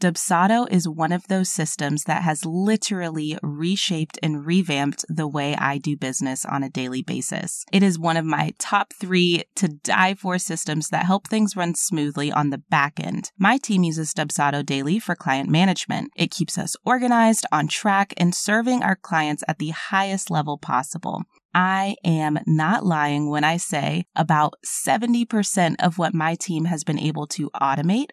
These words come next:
with the system, y'all know I teach about that all the time, is automated in Dubsado. Yes, client onboarding, I mean, come on.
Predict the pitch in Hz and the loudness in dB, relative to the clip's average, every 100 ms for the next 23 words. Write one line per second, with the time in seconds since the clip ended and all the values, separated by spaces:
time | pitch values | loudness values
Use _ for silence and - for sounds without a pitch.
0 | - 143 139 - 240 285 269 185 190 170 | -10 -4 -4 -2 -2 -2 0 2 2 2
1 | 151 160 165 180 180 - - 180 180 196 | 2 2 2 2 0 -6 -4 0 2 2
2 | 185 - 165 180 - 214 202 160 175 - | 2 2 0 0 -2 0 2 0 -4 2
3 | 202 196 - 196 226 175 156 151 - 202 | 2 2 2 4 4 2 0 -2 -2 4
4 | 196 196 196 196 175 160 156 - - 165 | 6 6 4 0 2 4 2 0 0 2
5 | 170 151 139 - 147 165 170 160 - - | 4 2 -2 -4 -4 2 2 2 -4 -4
6 | - 180 185 - 156 160 175 196 208 208 | 0 2 2 2 2 2 2 2 2 2
7 | - 156 151 143 - 170 165 165 147 143 | 2 2 0 -2 0 0 2 2 2 2
8 | 101 185 | 0 -4